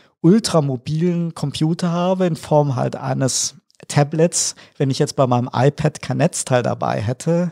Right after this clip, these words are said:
hört der Spaß nach wenigen Tagen dann auch auf. Auch da war das halt eine Geschichte, die, glaub ich, in, in der I-T-Branche auf jeden Fall immer wieder vorgekommen ist, dass einfach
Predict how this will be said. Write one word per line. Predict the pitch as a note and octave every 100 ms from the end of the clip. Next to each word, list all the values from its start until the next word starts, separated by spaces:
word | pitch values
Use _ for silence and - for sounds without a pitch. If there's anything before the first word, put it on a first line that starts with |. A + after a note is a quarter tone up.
| -
hört | C#3+ C#3
der | C#3+
Spaß | - - B2+ - - - - -
nach | D3 C3 C#3
wenigen | C3+ C#3 C#3 -
Tagen | A#2+ C3+ C3
dann | D#3
auch | D3+ C3 -
auf. | - - -
Auch | D#3 -
da | - E3 G3+ G#3 - _ _ _ _ -
war | C#3 B2+
das | F3 E3
halt | E3 D#3+
eine | C#3+
Geschichte, | C#3+ - E3+ - - F#3 F#3 F3+ - - _ _ _ _ _ _ _ _ -
die, | D3+ E3 E3 D3+
glaub | D3+ D#3
ich, | E3 - - _
in, | C#3+ C3 B2 A#2+ A#2+ - _ _
in | C#3 A#2 A2+ A2 A#2 F3+ _ _ _
der | A2 -
I-T-Branche | A#2 - - F#3+ D#3+ D#3+ E3 F3 - F3 E3+ E3 E3 E3 D#3 G#3 _ _ _ _ _ _ -
auf | A2+
jeden | C#3 D#3+
Fall | D#3 C3 E3
immer | B2 A2
wieder | A#2+ D#3+
vorgekommen | - D#3 C3+ - C#3 A#2+ A#2+
ist, | A#2+ A#2+ - A2+
dass | - -
einfach | G#2+ C#3+ F3 F3